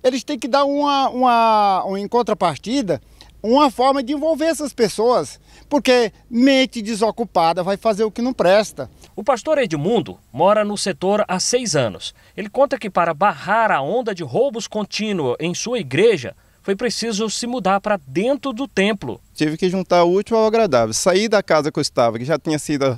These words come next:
Speaker 3: também arrombado duas vezes, e morar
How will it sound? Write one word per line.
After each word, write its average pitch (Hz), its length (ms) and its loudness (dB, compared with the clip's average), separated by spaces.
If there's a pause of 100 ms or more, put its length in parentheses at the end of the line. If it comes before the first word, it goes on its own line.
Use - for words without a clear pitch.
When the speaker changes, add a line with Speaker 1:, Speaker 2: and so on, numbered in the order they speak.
Speaker 3:
também 127 320 0
arrombado 120 560 2
duas 160 260 0
vezes, 135 380 -4 (400)
e 165 100 2
morar 214 540 4